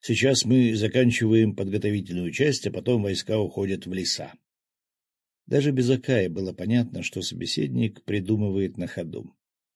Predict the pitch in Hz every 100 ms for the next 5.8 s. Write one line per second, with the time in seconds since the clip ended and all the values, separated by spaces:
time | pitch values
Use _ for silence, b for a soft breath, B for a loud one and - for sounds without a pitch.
0 | - 127 170 170 143 135 120 127 131 131
1 | 120 120 113 107 113 113 101 - 113 87
2 | - - _ _ _ _ _ - 95 -
3 | 123 139 - 143 117 95 110 92 - 92
4 | - - - - 104 101 90 - 90 92
5 | 87 - 95 - 78 - -